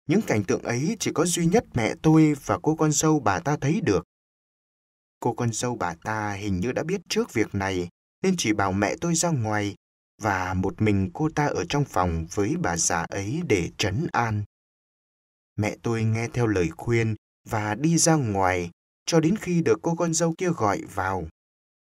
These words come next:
Khi vào, mẹ tôi vẫn còn nhìn thấy ánh mắt hằn học của bà ta hiện rõ, và mẹ tôi luôn có cảm giác rằng mọi chuyện sẽ chưa dừng lại ở đây.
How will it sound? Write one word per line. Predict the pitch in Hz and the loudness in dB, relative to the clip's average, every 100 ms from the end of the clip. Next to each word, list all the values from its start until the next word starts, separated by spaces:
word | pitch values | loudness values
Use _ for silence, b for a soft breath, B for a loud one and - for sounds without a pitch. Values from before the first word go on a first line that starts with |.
| _ | _
Khi | - 123 | -6 -4
vào, | 117 101 87 85 | -2 -4 -4 -6
mẹ | 85 90 - | -4 -4 -2
tôi | 120 113 | -2 0
vẫn | 107 110 180 214 | -2 0 0 2
còn | 117 | 2
nhìn | 104 107 90 | 4 2 2
thấy | 110 123 202 | 0 2 0
ánh | - 117 151 | 0 0 0
mắt | 233 | 0
hằn | - 104 98 | -2 -4 -4
học | 90 98 - | 0 0 0
của | - 95 | -2 2
bà | 95 85 | 4 2
ta | 131 | -2
hiện | 143 104 98 | -2 0 -2
rõ, | 80 107 95 131 220 - _ _ _ _ - | 0 0 0 0 -4 -6 _ _ _ _ -4
và | 107 | -2
mẹ | 85 90 - | 0 -2 -4
tôi | - 117 110 | -4 0 0
luôn | 110 117 113 | 2 4 4
có | 156 165 | 2 2
cảm | 101 90 | 0 2
giác | 165 202 - | 0 0 2
rằng | 104 101 90 87 _ _ - | 2 4 2 -2 _ _ -6
mọi | 95 - | -6 -4
chuyện | - 107 - | -4 -2 -2
sẽ | 82 - 85 147 180 | 0 0 -2 -4 -2
chưa | 165 | 2
dừng | 147 104 85 | 4 4 4
lại | 82 87 - - | 0 -2 -2 0
ở | 92 | 0
đây. | 82 101 107 104 | 2 0 2 0